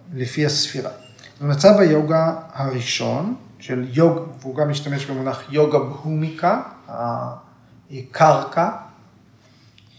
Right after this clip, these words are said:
מצב היוגה הראשון, הוא מתמסר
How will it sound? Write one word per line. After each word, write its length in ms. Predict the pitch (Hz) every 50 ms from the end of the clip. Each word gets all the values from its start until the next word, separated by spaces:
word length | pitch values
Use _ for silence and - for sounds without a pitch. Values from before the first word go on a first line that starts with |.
| - - - _ _ _ -
מצב 240 | 139 - - 180 170
היוגה 340 | 170 156 147 143 139 147 139
הראשון, 600 | 123 117 113 - - - 127 131 160 202 247 247 - - - - - - - - - - - - - - -
הוא 80 | 170 156
מתמסר 760 | 143 139 143 - - 131 113 - - - - 240 247 254 247